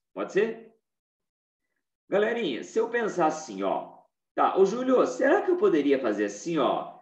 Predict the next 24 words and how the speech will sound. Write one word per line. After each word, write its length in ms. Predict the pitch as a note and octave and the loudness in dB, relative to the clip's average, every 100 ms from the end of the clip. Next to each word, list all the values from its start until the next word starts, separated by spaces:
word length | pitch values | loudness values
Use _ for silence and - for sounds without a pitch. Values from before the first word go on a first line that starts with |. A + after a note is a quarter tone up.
| _ | _
dizer 580 | G#2 C3+ B2 D#3+ G3 F#3+ | -2 -2 4 6 8 6
que 120 | D3 | -2
seno 640 | B2+ - - F3+ F#3+ F3+ D3+ | -8 -6 0 0 0 -2 -2
de 180 | C3+ C3+ | -2 -4
trinta 920 | - B2+ B2 A2+ F2+ F#2+ E2+ E2+ - | 0 0 2 -2 -6 -4 -2 -4 -12
mais 460 | F#2+ A#2+ D#3 E3 - | -4 0 2 2 0
sessenta 1080 | A#2 F#2 - C#3 D#3+ C3+ - F2 D2+ - - _ _ | -4 -4 -4 -2 0 -2 -2 -2 -4 -10 -20 _ _
é 100 | - | -2
como 200 | C3+ F3+ | 2 2
se 100 | F3 | 4
eu 100 | G3+ | 2
pudesse 400 | E3+ D3 D#3+ D#3 | 4 4 4 2
fazer 380 | D3+ B2 A#2 C3+ | 0 2 2 0
tipo 380 | C3 - G#3 F3 | -2 -6 -6 -4
um 60 | D#3 | -6
chuveirinho 720 | - E3+ C3+ C3 B2+ C#3+ A2 | -4 -4 0 2 2 0 -4
assim, 480 | - D3+ G2+ - _ _ - | -6 -6 -8 -10 _ _ -4
como 160 | C#3 | -4
se 120 | C3+ | -4
fosse 260 | C3 C#3 B2+ | 0 0 0
uma 100 | C3 | -4
simples 640 | - - G3 A#3 D#3+ D3 | -6 -6 -6 -6 -2 -4
propriedade 840 | - - E3 D#3 A#2 A2 B2 A2 G#2+ | -2 0 2 4 2 2 0 0 -4
distributiva? 840 | A2+ - G2 G#2+ F3 C#3 E2+ | -10 -12 -10 -4 2 2 2